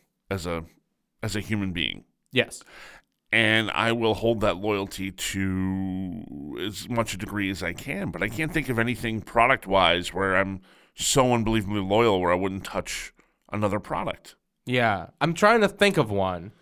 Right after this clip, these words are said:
Speaker 1: I mean, if there were Green Bay Packer cheese, I would never touch it.
Speaker 2: Yeah.
Speaker 1: So there is that
Speaker 2: So
Speaker 1: point
Speaker 2: there's
Speaker 1: that
Speaker 2: that.
Speaker 1: you mentioned,
Speaker 2: I
Speaker 1: but
Speaker 2: mean, like, so for me, let's talk about root beer for a second.
Speaker 1: Sure.
Speaker 2: Stewart's root beer is my favorite.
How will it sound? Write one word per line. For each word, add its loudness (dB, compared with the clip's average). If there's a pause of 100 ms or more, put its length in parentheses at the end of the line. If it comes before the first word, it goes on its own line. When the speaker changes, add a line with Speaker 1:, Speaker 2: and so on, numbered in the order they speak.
(320)
Speaker 1:
I 0
mean, 4
if 4
there 6
were 8
Green 2
Bay 6
Packer 4
cheese, -2 (100)
I 8
would 6
never 4
touch 0
it. -10 (180)
Speaker 2:
Yeah. 2 (220)
Speaker 1:
So 2 (300)
there 0
is 2
that 4
Speaker 2:
So -2
Speaker 1:
point 2
Speaker 2:
there's -2
Speaker 1:
that -6
Speaker 2:
that. -2
Speaker 1:
you -4
mentioned, -6
Speaker 2:
I 4
Speaker 1:
but 4
Speaker 2:
mean, 6
like, 4
so 4
for 2
me, 4 (920)
let's 2
talk 6
about 6
root 0
beer -12 (280)
for -6
a -4
second. -10 (140)
Speaker 1:
Sure. 0 (160)
Speaker 2:
Stewart's 4
root 4
beer 6
is 2
my 0
favorite. -8